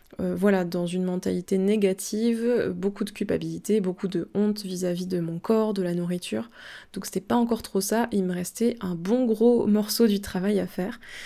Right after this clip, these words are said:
Et dans cette période-là, eh bien, j'ai, euh, je, je refaisais, euh, euh, pas mal de, de compulsions. Je prenais ça comme des rechutes, mais en fait, finalement, avec le recul, je me rends compte que,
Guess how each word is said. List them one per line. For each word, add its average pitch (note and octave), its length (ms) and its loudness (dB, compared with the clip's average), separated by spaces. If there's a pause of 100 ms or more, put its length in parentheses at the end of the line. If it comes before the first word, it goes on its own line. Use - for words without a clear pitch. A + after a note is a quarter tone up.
(280)
Et G3 80 4
dans C4+ 200 4
cette A#3+ 220 0
période-là, G3 800 2
eh G#3+ 120 2
bien, A3 520 0
j'ai, F#3+ 460 0
euh, F3+ 160 -4 (580)
je, F#3 220 -2
je F3+ 140 0
refaisais, G3+ 500 2
euh, F3+ 160 0 (580)
euh, A#3+ 60 -6
pas G#3 160 2
mal A3 260 4
de, F#3+ 200 2
de F#3 160 0
compulsions. G#3 760 0 (320)
Je - 140 -6
prenais C#4 240 4
ça C#4 160 0
comme A#3+ 260 0
des G3+ 140 4
rechutes, A3 580 0
mais A3 100 4
en G3 100 4
fait, A#3 440 -2
finalement, G#3 440 2
avec A3+ 180 2
le G3+ 80 4
recul, F#3+ 480 0
je G3 120 2
me F#3 80 2
rends F3+ 180 0
compte A#3 300 -2
que, G#3 280 -2